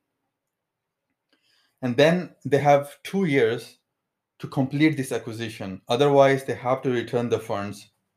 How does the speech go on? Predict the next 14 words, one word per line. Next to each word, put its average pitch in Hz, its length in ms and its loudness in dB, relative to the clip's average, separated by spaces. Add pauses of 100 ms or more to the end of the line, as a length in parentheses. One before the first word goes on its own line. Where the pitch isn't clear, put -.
(220)
back 110 260 4
to 117 100 -4
the 107 140 0
investors. 104 760 -8 (1300)
And 131 140 2
there 165 100 8
are 185 240 6
several, 123 880 2
um, 104 600 -2 (260)
recent 117 540 -2
spac 113 340 2
acquisitions 110 640 -6
which 107 180 -10
have 104 280 -2